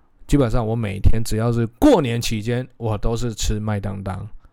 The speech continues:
一直到开始有店家营业了，比如说外面的面摊，我才会就是换个口味。好，真正的数十年如一日。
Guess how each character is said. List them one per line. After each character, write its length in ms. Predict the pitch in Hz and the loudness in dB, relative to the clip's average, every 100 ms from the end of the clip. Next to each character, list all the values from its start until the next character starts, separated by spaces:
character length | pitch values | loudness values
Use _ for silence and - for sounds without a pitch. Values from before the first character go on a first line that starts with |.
| - _ _ _ _ | -20 _ _ _ _
一 100 | - | -2
直 220 | 226 151 | 0 0
到 720 | 143 202 175 151 131 117 107 107 - _ - | 2 4 6 6 4 2 -2 -8 -16 _ -6
开 220 | - 160 | 0 0
始 360 | - 110 98 95 | 0 -4 -6 -8
有 140 | 107 | -8
店 220 | - 156 | 0 0
家 220 | 135 131 127 | 2 0 0
营 180 | 107 | -2
业 220 | 110 120 98 | 0 0 0
了， 260 | 95 95 - | -8 -10 -8
比 80 | 101 | -6
如 80 | 107 | -2
说 320 | 123 120 120 | 0 0 0
外 180 | 123 120 | -2 -2
面 160 | 113 | -2
的 120 | 107 | -4
面 260 | 101 135 117 | -2 -2 4
摊， 340 | 120 117 127 147 - - _ | 6 6 4 -2 -16 -20 _
我 120 | - 107 | -14 -12
才 360 | - - 104 | 2 4 4
会 300 | 107 127 117 | 0 0 0
就 160 | 104 110 | -2 -8
是 260 | - 104 101 | -6 -8 -4
换 200 | - 113 | -4 -4
个 120 | 101 | -6
口 260 | - - - | -4 -6 -6
味。 200 | 107 98 - _ _ _ - _ _ | -10 -10 -14 _ _ _ -20 _ _
好， 240 | - 98 | -10 -8
真 160 | 98 135 | -4 0
正 120 | 151 | 2
的 60 | 139 | 2
数 240 | - 147 | 2 0
十 160 | 120 110 | 0 -2
年 180 | 107 104 | -2 -2
如 220 | 101 101 | -2 -2
一 80 | 107 | -2
日。 160 | 110 | 0